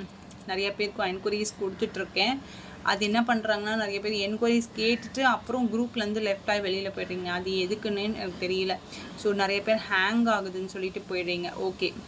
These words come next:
ரீசன் அந்த மாதிரிலாம் பண்ணாதீங்க ப்ளீஸ். சரிங்களா? வேணும்னு நினச்சிங்கன்னா ஃபாஸ்ட்டாக புக் பண்ணிக்கோங்க. இதோடைய ப்ரைஸ் பார்த்தீங்கன்னா, just ஒன் சிக்ஸ்டி ப்ளஸ்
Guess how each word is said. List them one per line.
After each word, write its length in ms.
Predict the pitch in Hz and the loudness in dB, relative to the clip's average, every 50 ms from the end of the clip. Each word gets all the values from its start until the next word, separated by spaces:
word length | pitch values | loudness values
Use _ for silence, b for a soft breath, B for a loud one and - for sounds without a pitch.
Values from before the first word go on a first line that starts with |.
| - - - - - - - - | -14 -16 -16 -16 -16 -14 -10 -6
ரீசன் 360 | 196 196 190 175 - 185 180 180 - - - - - - - - - - - - | -4 -4 -2 -2 -2 -4 -4 -6 -8 -10 -14 -14 -14 -14 -14 -14 -14 -14 -6 -2
அந்த 240 | 196 196 208 208 214 | 0 2 2 2 2
மாதிரிலாம் 520 | 208 202 196 190 185 185 185 202 226 220 - | 4 4 4 4 4 2 2 2 2 2 0
பண்ணாதீங்க 500 | 202 180 180 180 185 180 175 175 175 170 - - | -2 -2 0 -2 -2 -2 -2 -4 -4 -6 -6 -4
ப்ளீஸ். 360 | 180 180 175 170 - - - - - - - - | -4 -4 -2 -2 -4 -4 -6 -8 -12 -12 -8 -6
சரிங்களா? 400 | 202 202 202 208 214 208 185 175 - - - - - - 180 | -2 0 0 2 4 4 4 2 0 -6 -16 -16 -14 -8 -4
வேணும்னு 400 | 175 180 185 202 214 226 226 208 | -2 -2 -2 0 0 -2 -2 -2
நினச்சிங்கன்னா 400 | 190 196 185 175 196 226 269 349 B B B B B B B - - | -2 -4 -4 -2 2 2 2 2 B B B B B B B -4 0
ஃபாஸ்ட்டாக 300 | 185 180 175 - 190 185 | 0 0 2 0 -2 -2
புக் 220 | 185 185 175 - | -2 -4 -4 -2
பண்ணிக்கோங்க. 420 | 190 185 180 180 180 190 185 196 233 | -2 0 0 0 -2 -2 0 2 4
இதோடைய 400 | 269 247 220 196 220 214 208 202 - - | 4 4 4 4 2 2 2 0 0 0
ப்ரைஸ் 240 | 185 185 190 220 226 - - | 0 2 2 2 0 0 0
பார்த்தீங்கன்னா, 680 | 214 190 - - 170 170 180 208 240 233 - 185 190 202 | 0 0 0 -2 -6 -4 0 2 2 2 2 0 -2 -2
just 240 | - - 233 202 | -2 -2 -2 0
ஒன் 260 | 185 185 190 208 226 - | 2 2 0 0 0 -2
சிக்ஸ்டி 220 | 220 202 - - | -4 -6 -2 -2
ப்ளஸ் 280 | 233 233 233 226 214 | 0 0 0 -2 -4